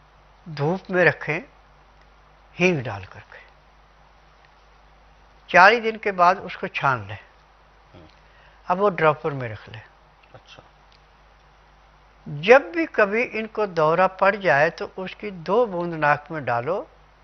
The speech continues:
Speaker 1: कितनी बेहोशी में है मरीज, उसी टाइम उठ के बैठ जाएगा। जब ये आपने परीक्षा कर ली कि हाँ,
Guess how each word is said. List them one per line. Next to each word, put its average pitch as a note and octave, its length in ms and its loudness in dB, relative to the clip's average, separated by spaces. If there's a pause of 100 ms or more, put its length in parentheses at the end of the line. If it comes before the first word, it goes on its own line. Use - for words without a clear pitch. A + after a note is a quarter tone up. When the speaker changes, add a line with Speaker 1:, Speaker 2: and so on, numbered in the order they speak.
(1040)
Speaker 1:
कितनी D#4 500 -6
बेहोशी G3 560 2
में F3 180 -2
है E3+ 100 0
मरीज, E3 520 -8
उसी F#3 200 -6
टाइम D3+ 240 0
उठ D3+ 160 -10
के D3 140 -8
बैठ A2 240 -10
जाएगा। G#2+ 400 -18 (4000)
जब G#3+ 460 2 (1120)
ये F3 260 6
आपने G3 440 4
परीक्षा G3+ 380 0
कर F3+ 220 0
ली F#3 140 -6
कि F#3 140 0
हाँ, D#3+ 480 -2